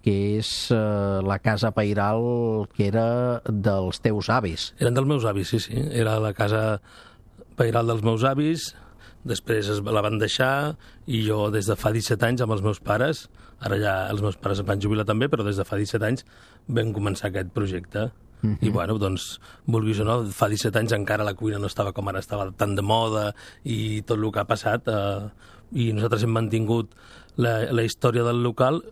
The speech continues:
Speaker 2: mm, canviant, a lo millor, el que et pots trobar en un poble com Josa,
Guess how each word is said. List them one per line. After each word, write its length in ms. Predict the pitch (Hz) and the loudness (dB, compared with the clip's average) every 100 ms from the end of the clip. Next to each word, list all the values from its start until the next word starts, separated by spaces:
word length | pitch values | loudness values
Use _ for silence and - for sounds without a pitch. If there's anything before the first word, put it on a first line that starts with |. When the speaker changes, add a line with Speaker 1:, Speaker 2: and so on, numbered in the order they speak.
| - - - - - - | -20 -20 -18 -18 -8 0
Speaker 2:
mm, 180 | 113 104 | 0 2
canviant, 840 | 107 107 107 110 113 113 123 156 - - - | 0 0 0 0 0 0 0 -2 -6 -20 -6
a 80 | 113 | -2
lo 80 | 107 | 0
millor, 180 | 104 117 | 0 0
el 60 | |
que 60 | 110 | -2
et 100 | 92 | -2
pots 240 | 120 - | -2 0
trobar 420 | - 113 113 131 123 | 0 2 2 2 0
en 60 | |
un 200 | 113 110 | 0 -2
poble 240 | - 107 110 | 0 0 0
com 240 | 104 107 | 0 0
Josa, 480 | 104 113 110 127 | 0 0 0 0